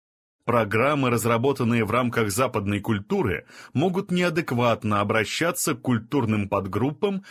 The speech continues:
и даже оттолкнуть студентов из разных слоёв общества, поскольку то, как люди выражают и регулируют эмоции, сильно различается в разных культурах.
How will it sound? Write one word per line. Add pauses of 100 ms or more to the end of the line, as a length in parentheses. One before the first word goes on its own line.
(140)
и
даже
оттолкнуть
студентов
из
разных
слоёв
общества, (480)
поскольку
то,
как
люди
выражают
и
регулируют
эмоции, (220)
сильно
различается
в
разных
культурах.